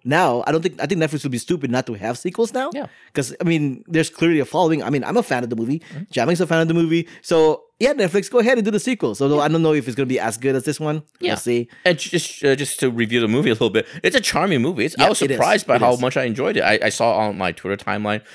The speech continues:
Speaker 2: everybody sort of loved it. I, I look, went in there with, you know, medium expectations.
Speaker 1: Yeah.
Speaker 2: I was, I was really surprised by how much I liked it. It's really, really enjoyable.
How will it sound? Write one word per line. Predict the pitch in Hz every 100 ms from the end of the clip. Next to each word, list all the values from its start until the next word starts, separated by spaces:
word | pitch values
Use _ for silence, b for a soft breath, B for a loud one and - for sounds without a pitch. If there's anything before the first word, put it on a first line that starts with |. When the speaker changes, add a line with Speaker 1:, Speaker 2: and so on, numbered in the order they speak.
| B -
Speaker 2:
everybody | 87 92 90
sort | 87 95
of | 85
loved | 80 85 92
it. | 80
I, | 95 -
I | 92
look, | 90 95 98 101
went | 101
in | 98
there | 98
with, | 92 92 -
you | -
know, | 160
medium | 110 98 101 95 95
expectations. | - 101 92 - 113
Speaker 1:
Yeah. | 113
Speaker 2:
I |
was, | 175
I | 196
was | -
really | 143 143 151
surprised | - 175 160
by | 147
how |
much | 143
I | 147
liked | 156
it. | -
It's | 135
really, | 117 113 139 143
really | 127 131
enjoyable. | 127 107 147 101